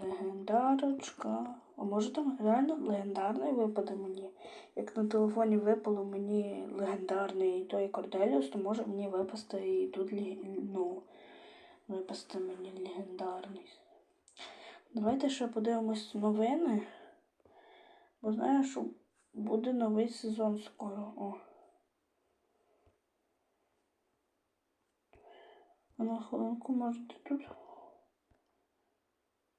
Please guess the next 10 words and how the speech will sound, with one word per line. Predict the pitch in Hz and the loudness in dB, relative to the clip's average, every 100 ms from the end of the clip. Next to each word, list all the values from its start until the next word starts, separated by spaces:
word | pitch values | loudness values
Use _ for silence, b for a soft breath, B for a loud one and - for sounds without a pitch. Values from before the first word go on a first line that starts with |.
| _ _ _ _ _ _ _ _ _ b b b b b b b b | _ _ _ _ _ _ _ _ _ b b b b b b b b
Новий | 262 262 247 | -2 0 -2
спрей, | 247 - 269 - 247 | -6 -12 -8 -6 -6
добре. | 247 233 233 226 - _ _ B B B B B B B _ _ _ _ _ | -2 -2 -2 -6 -12 _ _ B B B B B B B _ _ _ _ _
Коротше, | - 254 254 247 | -2 0 0 -2
давайте | 226 233 277 320 | 2 2 2 0
новини | 254 233 269 277 | 0 2 2 2
подивимось, | 214 208 208 202 202 | 2 4 4 0 -6
бо | - 214 | -6 -6
знаю, | 214 247 240 | 0 0 0
що | - 226 | -4 -6